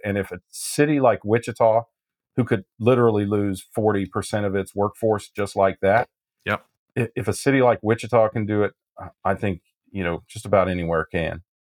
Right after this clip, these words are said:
Speaker 2: I'm with you. And that's a great story. We, you know, we're gonna have to, we need to, um, it's been a while since we d-, kinda did a deep dive in, in Wichita. We need to, um, we need to visit Wichita and get some of that story because they,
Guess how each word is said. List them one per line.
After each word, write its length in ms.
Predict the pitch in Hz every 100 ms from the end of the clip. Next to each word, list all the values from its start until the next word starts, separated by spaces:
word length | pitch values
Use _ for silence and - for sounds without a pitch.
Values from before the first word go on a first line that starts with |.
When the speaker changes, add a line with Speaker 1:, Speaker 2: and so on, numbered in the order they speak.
| _ -
Speaker 2:
I'm 220 | 110 113
with 220 | 104 -
you. 120 | 69 - _ _ _
And 80 | -
that's 180 | 110 113
a 20 |
great 240 | 107 113 104
story. 340 | - 113 98
We, 100 | 120 -
you 60 |
know, 80 | 214
we're 100 | 202
gonna 120 | 240
have 120 | 208 -
to, 140 | -
we 100 | 180
need 180 | 226 190
to, 200 | 151 -
um, 200 | 131 117
it's 80 | 113
been 140 | 185
a 20 | 170
while 140 | 139
since 220 | 117 110
we 80 | 117
d-, 100 | 113 - -
kinda 180 | 131
did 120 | 110 104
a 20 |
deep 200 | 107 117
dive 260 | 107 101 101
in, 120 | 104
in 160 | 107 104
Wichita. 380 | 101 - 104 95
We 140 | 135
need 200 | 190 196
to, 200 | 135 113 -
um, 380 | 110 101 95 85 _ _ 135
we 100 | 165
need 120 | 170
to 60 | 123
visit 360 | 123 127 117 -
Wichita 480 | 110 - - 101 95
and 160 | 98
get 160 | 123 143
some 240 | - 120
of 160 | 107 92
that 260 | 107 113
story 480 | - - 127 131 131
because 300 | 120 - 117
they, 160 | 139